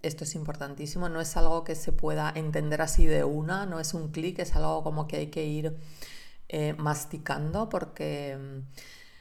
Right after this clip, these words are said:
si fuéramos conscientes de la cantidad de creencias, la cantidad de pensamientos que tenemos en torno al peso y al comer, ¿no? Em, que nos están condicionando brutalmente,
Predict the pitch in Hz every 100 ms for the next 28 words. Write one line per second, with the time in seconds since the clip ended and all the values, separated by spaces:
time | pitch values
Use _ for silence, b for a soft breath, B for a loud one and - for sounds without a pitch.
0 | B B B - - - - 180 170 170
1 | 165 190 - - 185 185 185 170 156 156
2 | 156 156 175 175 170 160 156 160 170 170
3 | 156 156 156 139 131 135 131 - 151 147
4 | 147 147 143 151 143 143 147 151 170 180
5 | - 175 170 156 156 156 151 156 160 160
6 | - 156 156 151 151 156 156 160 156 156
7 | 151 156 156 151 147 - 156 151 - 139
8 | 135 B B B B B - 165 151 143
9 | 147 143 143 139 143 139 135 135 135 -
10 | _ - 143 143 151 147 139 131 135 165
11 | 214 370 - - 156 143 139 139 135 135
12 | 135 131 131 131 - - 156 147 139 -
13 | 151 151 156 160 156 160 151 151 151 151
14 | 151 139 147 147 147 139 143 139 135 139
15 | 139 151 208